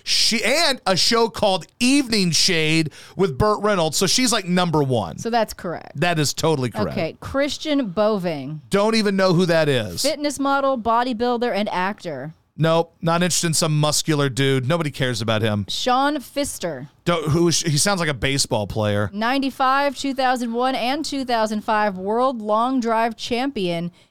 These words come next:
Speaker 2: inducted to three, count 'em three, Hall of Fames.
Speaker 1: Man, that, that does not even, that's not even a thing. <coughs> Screw that.
Speaker 2: Uh, Leroy Griffith.
Speaker 1: Now, he's a football player.
Speaker 2: Nope.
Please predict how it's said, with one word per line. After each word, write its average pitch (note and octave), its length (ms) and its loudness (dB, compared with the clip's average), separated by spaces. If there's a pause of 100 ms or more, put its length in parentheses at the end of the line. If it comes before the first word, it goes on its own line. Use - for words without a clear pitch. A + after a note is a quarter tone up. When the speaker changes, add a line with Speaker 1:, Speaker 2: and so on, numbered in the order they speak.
Speaker 2:
inducted G#3+ 540 -2
to B3 140 -6
three, C4 680 -2
count A#3 220 -2
'em D#4+ 100 -4
three, D4 380 -2
Hall F#3 260 0
of F3+ 80 -6
Fames. E3+ 500 -4
Speaker 1:
Man, E3+ 220 0
that, F#3+ 160 0
that A3 160 0
does F3 160 -6
not F3+ 160 0
even, C#3+ 320 -2
that's E3+ 260 -2
not E3 120 0
even C#3+ 160 0
a A2 60 -4
thing. - 500 -2 (200)
<coughs> - 200 -20
Screw A3 340 0
that. A#2+ 420 -2 (120)
Speaker 2:
Uh, G#3+ 260 0
Leroy D#4 840 0
Griffith. G#3+ 680 -6 (440)
Speaker 1:
Now, D3+ 180 2
he's F#3+ 180 2
a D#3 60 0
football C#3 460 -2
player. G#2 420 -4
Speaker 2:
Nope. C4+ 360 0